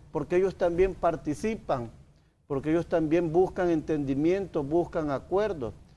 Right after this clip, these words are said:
Por eso yo he señalado a Rodolfo, a Rodolfo como, como tal, no al partido P D C al que pertenece el diputado Marín,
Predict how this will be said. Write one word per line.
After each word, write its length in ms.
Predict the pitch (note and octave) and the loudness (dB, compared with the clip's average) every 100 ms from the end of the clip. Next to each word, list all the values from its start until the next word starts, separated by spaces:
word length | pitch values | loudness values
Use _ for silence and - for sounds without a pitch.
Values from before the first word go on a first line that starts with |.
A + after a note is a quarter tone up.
| _ _ - | _ _ -2
Por 140 | C#3 | 0
eso 180 | C#3+ E3 | 2 2
yo 100 | F3 | 2
he 40 | |
señalado 500 | E3 F3+ F3+ F#3 F#3+ | 2 0 2 4 4
a 40 | F#3+ | 2
Rodolfo, 680 | G3+ F#3 E3+ E3+ - G3 - - - | 2 4 4 2 -2 -4 -6 -18 -4
a 100 | C#3 | -2
Rodolfo 640 | B2+ A#2+ C#3+ E3+ D#3 F#3 E3+ | 0 0 2 2 0 -6 -4
como, 360 | C#3 B2+ A2 G2+ | -4 -2 -4 -4
como 280 | B2 C#3+ | -4 -4
tal, 340 | C#3 C#3 C#3 D3+ | -2 0 0 0
no 80 | C#3 | -2
al 100 | B2+ | -2
partido 460 | C#3 C3+ D3 C#3+ | -2 -2 -4 -4
P 140 | C3+ D3 | -2 -2
D 140 | C#3 | -2
C 100 | D#3 | -2
al 120 | C#3 | -4
que 100 | C3 | -6
pertenece 480 | - B2 B2+ B2 C3 | -8 -6 -4 -4 -4
el 100 | C3 | -4
diputado 480 | C3+ - C3+ D3 C#3+ | -6 -8 -6 -2 0
Marín, 400 | D#3 D#3 D#3+ | 0 0 -2